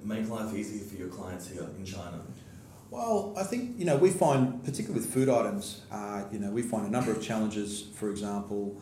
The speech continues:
Speaker 2: um, you know, the, the claims on packaging. So, for example, gluten-free or, uh, free from, et cetera. Uh,
Speaker 1: Mm.
Speaker 2: these kind of claims, um, are not acceptable,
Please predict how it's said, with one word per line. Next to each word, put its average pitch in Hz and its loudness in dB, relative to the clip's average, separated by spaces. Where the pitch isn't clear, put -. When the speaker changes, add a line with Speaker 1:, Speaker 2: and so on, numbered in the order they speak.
Speaker 2:
um, 92 -12
you 101 -6
know, 92 -6
the, 95 -6
the 95 -4
claims 127 6
on 101 0
packaging. 101 -4
So, 98 -4
for 110 0
example, 107 0
gluten-free 117 4
or, 95 -2
uh, 95 -10
free 123 0
from, 110 2
et - -6
cetera. 110 -4
Uh, 104 -10
Speaker 1:
Mm. 117 -4
Speaker 2:
these 127 2
kind 110 2
of 110 -2
claims, 107 -2
um, 101 -6
are 107 -4
not 107 0
acceptable, 104 -4